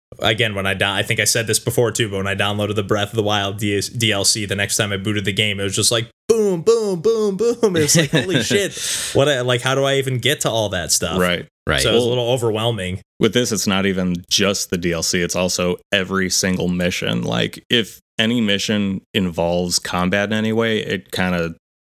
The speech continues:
Speaker 3: gives a recommended level.
Speaker 2: Oh, wow.
Speaker 3: So, yeah.
Speaker 1: Cool. I know we compared this to Assassin's Creed last episode, and I think that, I think some of the newer Assassin's Creed games do <laughs> that as well, so that's kinda interesting.
Speaker 3: The, okay, the,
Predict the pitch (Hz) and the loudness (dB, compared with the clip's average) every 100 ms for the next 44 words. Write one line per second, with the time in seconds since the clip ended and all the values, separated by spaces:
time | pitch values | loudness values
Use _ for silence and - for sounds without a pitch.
0 | _ _ - 95 - 90 87 - 87 85 | _ _ 0 0 2 0 -2 -2 -4 -2
1 | 82 85 - - - - - 180 147 156 | -4 -4 -6 -4 -2 0 2 2 2 -2
2 | 71 - - - _ - 104 - 151 139 | -4 -4 -8 -10 _ -6 -4 0 2 2
3 | 80 - _ _ _ _ _ _ _ _ | -2 -10 _ _ _ _ _ _ _ _
4 | _ _ - 123 175 160 139 143 131 123 | _ _ -2 2 2 0 0 0 0 0
5 | - 107 - 113 113 - 104 - 113 117 | 0 2 2 0 0 0 -2 -2 -2 0
6 | 95 98 95 104 - 92 - - 87 90 | -2 -2 0 0 0 -2 0 0 0 -4
7 | 90 98 - 139 131 123 104 107 143 147 | -2 -2 0 -2 2 0 0 0 -2 0
8 | - 123 110 98 104 101 90 - 104 101 | 0 0 -2 -4 -2 -2 0 0 0 0
9 | 95 - - 104 95 90 85 90 90 92 | -2 -2 -2 -2 -4 -6 -4 -6 -4 -2
10 | 95 175 113 104 107 98 92 98 95 - | 0 0 -2 -2 -2 -2 -2 -2 -4 -4
11 | 95 92 95 85 - 87 87 117 - 139 | -4 -2 -4 -4 -4 -4 -6 -8 -6 0
12 | 117 123 123 107 110 101 110 95 87 92 | 2 2 2 0 -2 -2 2 0 0 -2